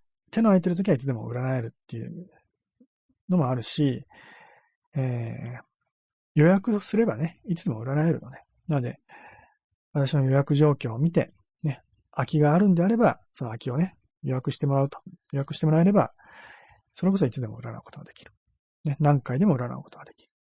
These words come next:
だから、今なら私全然空きだらけなので、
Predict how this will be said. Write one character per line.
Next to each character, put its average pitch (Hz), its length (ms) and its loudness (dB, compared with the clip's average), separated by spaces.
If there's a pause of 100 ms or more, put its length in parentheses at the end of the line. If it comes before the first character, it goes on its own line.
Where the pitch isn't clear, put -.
(1040)
だ 160 100 0
か 143 40 2
ら、 120 520 -4 (180)
今 240 260 6
な 196 100 6
ら 185 100 6
私 139 320 -2
全 147 160 2
然 143 280 0 (500)
空 147 120 -2
き 170 120 -2
だ 170 80 6
ら 139 100 4
け 123 100 -12
な 120 60 -14
の - 80 -20
で、 - 160 -20